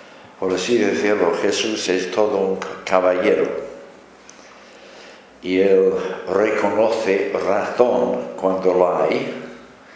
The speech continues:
y aunque los demonios siguen al padre de las mentiras, sin embargo, eh, el padre de mentiras sabe decir verdades cuando le conviene.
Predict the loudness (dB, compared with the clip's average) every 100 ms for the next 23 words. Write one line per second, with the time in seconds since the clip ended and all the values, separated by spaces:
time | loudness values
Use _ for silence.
0 | -20 -20 -20 -20 -18 -4 -2 -2 -2 -2
1 | 0 2 0 -2 0 0 0 -2 -2 -2
2 | -2 -4 -4 -4 -4 -2 0 0 2 0
3 | 0 2 2 2 0 0 0 0 0 -4
4 | -8 -2 0 2 0 -4 -6 -10 -14 -18
5 | -18 -18 -10 -6 -2 -2 2 2 2 0
6 | -2 -4 -10 -14 -12 -6 -4 -4 -6 -10
7 | -12 -6 -4 0 0 2 0 -2 -4 -6
8 | -8 -2 0 2 2 0 -4 -4 0 0
9 | 2 0 0 0 0 2 2 2 2 2
10 | 2 0 -2 -2 -2 -6 -4 -4 -4 -4
11 | -4 -4 -2 -4 -2 -4 -4 -6